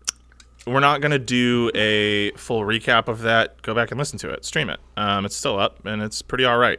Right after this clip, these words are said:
But definitely was not, I don't know, just didn't do a second episode, and here I am with it.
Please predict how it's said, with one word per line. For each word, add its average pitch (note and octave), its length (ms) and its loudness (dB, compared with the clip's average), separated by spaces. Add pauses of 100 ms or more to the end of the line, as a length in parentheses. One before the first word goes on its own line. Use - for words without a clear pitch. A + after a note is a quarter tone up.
But A2 280 4 (560)
definitely C3 1040 4 (180)
was A2+ 320 -2
not, G#2+ 480 2 (1500)
I D3 60 6
don't A#3 100 4
know, A2 160 -4
just G#2+ 180 -8
didn't B2 200 -2
do B2 140 2
a A2 40 0
second A2 260 0
episode, G#2 360 -2
and F#2+ 220 -4
here G#2 220 -4
I F#2+ 80 -4
am F2+ 220 -8
with F#2+ 160 -8
it. - 100 -10